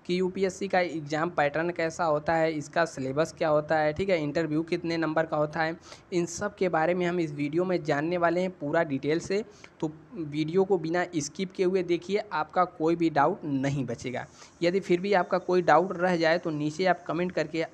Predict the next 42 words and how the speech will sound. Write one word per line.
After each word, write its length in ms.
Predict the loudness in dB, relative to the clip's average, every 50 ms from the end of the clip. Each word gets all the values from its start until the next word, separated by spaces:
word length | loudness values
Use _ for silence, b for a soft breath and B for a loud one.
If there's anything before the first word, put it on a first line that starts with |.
| -10 -10
हमसे 240 | -8 -6 -4 -4 -4
पूछ 260 | -4 -4 -4 -4 -4
सकते 300 | -2 -2 -4 -4 -4 -4
हैं, 120 | -2 -2 -2
यदि 200 | -2 0 2 2
आपको 240 | 2 2 0 -4
कोई 220 | -6 -2 -2 -4 -2
कन्फ्यूजन 540 | -2 -4 -4 -4 -4 -4 -2 -2 -2 -2 0
डाउट 280 | 0 0 0 0 -2 B B B B B B _
किसी 200 | -6 -4 -4 -2
बात 280 | 2 2 2 2 0 -2
को 80 | -2 -2
लेकर 320 | 0 0 0 2 0 0
हो। 240 | 0 -2 -8 -10 -10 -14 -20 _ _ -10
तो 60 | -6
चलिए 240 | -4 -2 0 0 0
शुरू 220 | 0 0 0 0
करते 240 | 0 0 0 0 -2
हैं 120 | -2 -2 -4
आज 220 | -4 -4 -4 -4
का 160 | -2 0 2 2
वीडियो 500 | 2 0 0 2 2 2 4 2 0 0
बिना 220 | 0 0 0 -2
देरी 420 | -2 -4 -2 0 0 0 0 -2
किए 180 | -4 -8 -8 -10
हुए। 220 | -8 -8 -10 -10 -12 -14 -20 B B B B B B B B B B _ _ _ _ -10 -2 0
तो 80 | 0
यूपीएससी 580 | 2 2 -2 -2 0 0 0 0 0 -2 -4 -2
का 140 | -2 -2 -2
सबसे 380 | 0 0 -2 -2 0 -4 -2
पहले 280 | 0 2 2 2 2 0
जानते 320 | 0 0 0 0 0 -2
हैं 80 | -4 -4
फुल 280 | -4 -2 -2 -2 0
फॉर्म, 280 | 0 0 0 0 0 -4 -6 -4
यानी 240 | -2 -2 -2 -2
कि 160 | -2 -2 0 0
यूपीएससी 520 | 0 0 0 0 -2 -2 -4 -4 -4 -2
मतलब 340 | -2 -2 -2 0 0 0 0
होता 260 | 0 -2 -2 -2 -2
है 180 | 0 0 0 -2
यूनियन 760 | -2 -4 -2 0 2 4 4 4 2 2 0 0 0 0